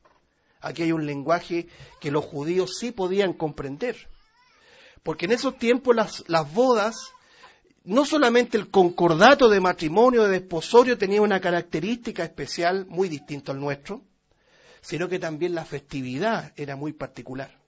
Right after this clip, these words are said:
¿Se acuerda cuando leímos Mateo, eh, perdón, Juan capítulo catorce? Y en Juan capítulo catorce dice, "Vendré otra vez y os tomaré a mí mismo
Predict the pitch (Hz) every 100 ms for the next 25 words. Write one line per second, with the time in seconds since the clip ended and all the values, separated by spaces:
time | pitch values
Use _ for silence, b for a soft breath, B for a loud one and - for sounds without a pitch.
0 | _ _ _ - 139 160 175 180 170 160
1 | 165 175 165 147 151 170 165 165 147 151
2 | 156 127 - 175 175 156 160 160 160 -
3 | - 151 165 185 - 226 _ _ _ _
4 | _ _ b b b b b b - 160
5 | 175 185 190 190 196 190 180 202 196 185
6 | 196 196 196 196 185 208 233 240 240 220
7 | 220 240 - - - - _ _ _ _
8 | _ _ b b b - 139 180 185 -
9 | 190 180 175 185 202 208 202 190 196 214
10 | 208 233